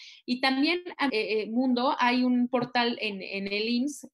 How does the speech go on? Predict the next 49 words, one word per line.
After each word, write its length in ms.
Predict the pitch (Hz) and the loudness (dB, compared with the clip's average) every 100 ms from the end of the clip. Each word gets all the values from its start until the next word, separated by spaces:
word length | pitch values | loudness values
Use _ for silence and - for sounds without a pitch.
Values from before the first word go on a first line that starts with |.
| - | -12
eh, 160 | 190 | -10
que 80 | - | -10
puedes, 420 | - 226 226 233 | 0 2 2 0
este, 220 | 196 - | -12 -4
darte 260 | 185 196 220 | -2 0 0
de 80 | 220 | 0
alta 220 | 208 214 | 0 0
por 160 | 190 196 | 0 0
si 200 | - 202 | -4 -10
tienes 680 | - 254 294 320 269 240 | -2 2 4 2 0 -2
dudas, 400 | 233 233 233 226 | -4 0 0 0
soy 160 | 226 202 | -2 -6
esencial, 440 | 220 170 175 196 | -6 -10 -2 -2
no 60 | 190 | -2
soy 160 | 190 175 | -6 -6
esencial, 400 | - 160 185 190 | -6 -6 -4 -4
yo 120 | 185 | -6
creo 120 | 175 | -10
que 80 | 160 | -10
sí, 120 | 196 | -10
yo 80 | 185 | -10
creo 160 | 170 - | -12 -12
que 80 | 190 | -6
no. 160 | 233 - - - - - | -6 -8 -16 -18 -12 0
Ahí 300 | 196 240 254 | 2 2 0
puedes 300 | 247 233 - | 0 0 -4
poner 400 | 190 196 196 202 | -4 -2 -2 -4
tu 100 | 196 | -6
razón 300 | 175 180 175 | -6 -6 -10
social, 480 | 190 - 302 320 339 - _ | -12 -2 0 0 -4 -18 _
ellos 320 | 208 208 196 190 | -4 -2 -2 0
revisan 440 | 175 190 - 180 | -2 -2 -8 -6
el 120 | 175 | -6
giro, 440 | 170 247 269 285 277 | -6 -2 2 0 0
qué 120 | 202 | -4
es 100 | 202 | -4
lo 80 | 185 | -12
que 80 | |
estás 280 | - 180 180 - | -8 -8 -8 -10
ofreciendo, 680 | 175 180 180 269 294 349 359 - - - | -8 -8 -4 0 2 0 -2 -14 -20 -14
y 140 | 220 196 | -14 -2
te 100 | 214 | 0
emi-, 280 | 220 220 220 | 0 -6 -4
emiten 640 | 220 226 240 _ - 240 | -2 -2 -4 _ -2 -2
una 220 | 226 214 | 0 0
hoja 260 | 226 269 254 | 0 0 0
para 200 | 180 180 | -2 -2
que 100 | - | -6
también, 360 | 185 208 220 | -4 -2 -4